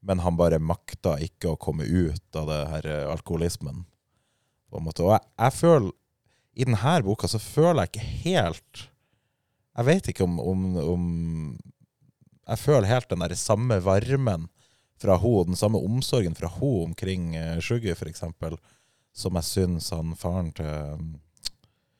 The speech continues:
til de her to jentene i Stargate, eh, hadde for dem.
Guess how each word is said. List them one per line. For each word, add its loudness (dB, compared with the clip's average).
til -2
de 2
her 2
to -2
jentene -2
i -8
Stargate, -2
eh, -6
hadde 2
for 0
dem. 4